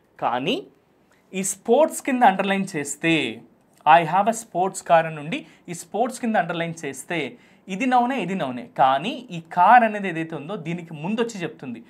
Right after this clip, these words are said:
"ఇది నా దగ్గర ఒక కార్ ఉంది." ఎలాంటి కార్ ఉంది? స్పోర్ట్స్ కార్ ఉంది. స్పోర్ట్స్‌లో పార్టిసిపేట్ చేసే కార్ లాంటిది. కాబట్టి స్పోర్ట్స్ ఏమవుతుంది సార్ అంటే, అడ్జెక్టివ్ అవుతుంది. అది కూడా నౌనే, కానీ అడ్జెక్టివ్గా పనిచేస్తుంది ఇక్కడ సెంటెన్స్లో.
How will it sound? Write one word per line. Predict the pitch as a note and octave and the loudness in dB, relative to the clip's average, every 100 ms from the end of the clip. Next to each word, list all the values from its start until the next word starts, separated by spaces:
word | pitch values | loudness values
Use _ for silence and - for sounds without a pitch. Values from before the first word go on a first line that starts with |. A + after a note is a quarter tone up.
| _ _ - | _ _ -10
"ఇది | F3 | 0
నా | F3+ | 2
దగ్గర | F#3+ A3+ | 2 0
ఒక | G#3 | -2
కార్ | - D#3+ G3 | 4 6 6
ఉంది." | E3 A#2 | 2 -2
ఎలాంటి | D#3+ G3+ G3+ | 0 0 0
కార్ | G#3 F#3+ F3+ | 0 0 0
ఉంది? | G3+ | -8
స్పోర్ట్స్ | - - - E3 A#3+ - | -12 -12 0 2 2 -2
కార్ | - F#3 C#3 | 0 2 2
ఉంది. | A#2+ A2+ - _ _ _ _ | -4 -14 -20 _ _ _ _
స్పోర్ట్స్‌లో | - - F#3 G#3+ A3 G3+ | -12 -2 0 0 -2 -2
పార్టిసిపేట్ | E3 - - F3 E3 | -2 -4 -10 -12 -12
చేసే | E3 | -14
కార్ | D#3+ D3 C#3+ | -6 -6 -4
లాంటిది. | C#3+ C#3+ C3+ | -8 -12 -14
కాబట్టి | C3+ C#3 D3 E4 - _ - | -14 -12 -10 -10 -12 _ -20
స్పోర్ట్స్ | - G3+ C4+ A3+ | 0 4 4 2
ఏమవుతుంది | A3 G3+ G3+ G3 E3+ | -4 -4 -6 -8 -10
సార్ | E3+ | -10
అంటే, | F3 E3+ | -2 -2
అడ్జెక్టివ్ | C3 - F#3+ F#3+ G3 | -2 -4 -4 -4 -6
అవుతుంది. | C3+ B2+ A#2 C3+ A#2 - _ - | -6 -8 -10 -10 -10 -14 _ -6
అది | C3 | -4
కూడా | D#3+ D#4+ | -2 -2
నౌనే, | A3 D3 B2+ - _ _ - | -4 -6 -10 -12 _ _ -6
కానీ | C#4+ | -4
అడ్జెక్టివ్గా | E3 C#3 A#3+ B3 A#3+ G3+ | -4 -6 -4 -4 -4 -4
పనిచేస్తుంది | G3 C3+ B2+ B2 - G#2+ | -4 -4 -6 -10 -10 -16
ఇక్కడ | - A#2 _ - | -14 -16 _ -6
సెంటెన్స్లో. | D#3 B2+ - - | -6 -6 -16 -18